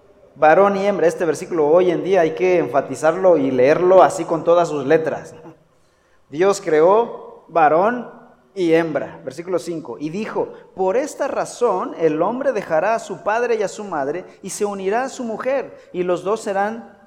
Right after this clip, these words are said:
una sola carne. Así que ya no son dos, sino una sola carne. Por tanto,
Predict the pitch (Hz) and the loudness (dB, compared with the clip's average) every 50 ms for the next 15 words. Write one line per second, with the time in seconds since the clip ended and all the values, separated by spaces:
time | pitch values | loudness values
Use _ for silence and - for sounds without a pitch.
0 | _ _ _ - 143 190 254 269 233 180 - 185 170 160 147 - 151 139 131 120 | _ _ _ -10 -6 -4 -2 -2 -4 -4 -4 -2 0 0 -2 0 0 -2 -2 -2
1 | 107 98 - - - _ _ _ - - 143 - - 254 202 - 226 208 170 151 | -6 -10 -18 -20 -20 _ _ _ -12 -12 -12 -8 -10 -10 -6 -2 -2 -2 -2 -2
2 | 131 156 214 262 262 262 254 220 - 247 233 214 185 156 143 139 147 226 269 - | -6 -4 -4 -4 -2 -4 -6 -6 -4 -4 -4 -4 -4 -2 0 0 0 0 -2 -4
3 | - - - - - - - 202 190 180 180 170 156 170 240 302 339 311 214 - | -8 -20 -20 -20 -16 -14 -10 -10 -8 -4 -2 0 0 2 0 0 -2 -4 -6 -6
4 | - 180 160 151 135 - - 131 113 110 107 107 101 - - _ _ _ _ _ | -4 -4 -2 -2 -2 -2 -2 -6 -6 -6 -8 -16 -20 -20 -20 _ _ _ _ _
5 | - 135 135 135 - 226 233 233 220 185 220 214 214 214 214 - - - - _ | -6 -6 -6 -6 -4 -4 -4 -4 -6 -4 -2 -2 -2 -2 -4 -14 -20 -20 -20 _
6 | _ | _